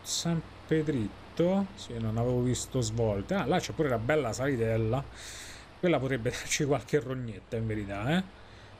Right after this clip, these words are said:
Quella forse dovremmo chiedere aiuto al varicello per tirarci un po',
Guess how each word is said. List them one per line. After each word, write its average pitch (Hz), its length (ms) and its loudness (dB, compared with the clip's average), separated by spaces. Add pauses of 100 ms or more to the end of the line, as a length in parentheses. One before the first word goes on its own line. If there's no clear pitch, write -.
(480)
Quella 147 380 4
forse 117 1300 2
dovremmo 120 520 2
chiedere 123 380 2
aiuto 123 360 4
al 113 140 4
varicello 117 720 2
per 113 240 0
tirarci 113 500 2
un 113 140 0
po', 104 240 0